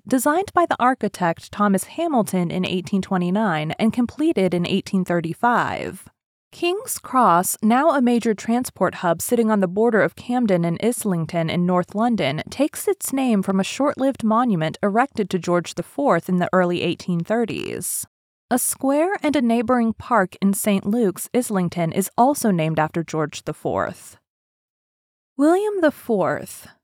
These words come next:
William Henry, August twenty-first, seventeen sixty-five, to June twentieth, eighteen thirty-seven, was King of the United Kingdom of Great Britain and Ireland and King of Hanover from June twenty-sixth, eighteen thirty,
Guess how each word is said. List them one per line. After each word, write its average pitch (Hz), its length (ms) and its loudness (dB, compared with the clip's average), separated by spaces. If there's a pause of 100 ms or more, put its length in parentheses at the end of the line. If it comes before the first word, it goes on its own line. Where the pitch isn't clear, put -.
(220)
William 202 340 4
Henry, 190 600 -2 (120)
August 349 420 0
twenty-first, 262 640 -2
seventeen 196 480 2
sixty-five, 180 960 -4
to 214 100 -4
June 196 300 2
twentieth, 247 580 0
eighteen 190 400 -2
thirty-seven, 170 840 -2 (100)
was 240 220 4
King 370 380 -6
of - 80 -6
the 311 80 -4
United 247 440 0
Kingdom 240 380 -2
of 185 160 -2
Great - 300 0
Britain 190 280 0
and 185 280 -2
Ireland 190 720 -2
and 240 160 2
King 359 200 -6
of 453 100 -8
Hanover 196 600 0
from 180 240 -2
June 196 240 2
twenty-sixth, - 800 -4
eighteen 196 400 0
thirty, 202 480 0